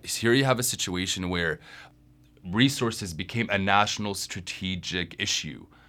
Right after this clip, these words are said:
right? Thus facilitating or prioritizing the securitization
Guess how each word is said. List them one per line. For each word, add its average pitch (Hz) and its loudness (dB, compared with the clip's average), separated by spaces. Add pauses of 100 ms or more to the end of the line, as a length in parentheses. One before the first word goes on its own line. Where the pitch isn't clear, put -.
(200)
right? 82 -2 (260)
Thus 95 4
facilitating 92 -2 (200)
or 98 2
prioritizing 92 2
the 90 -8
securitization 87 -4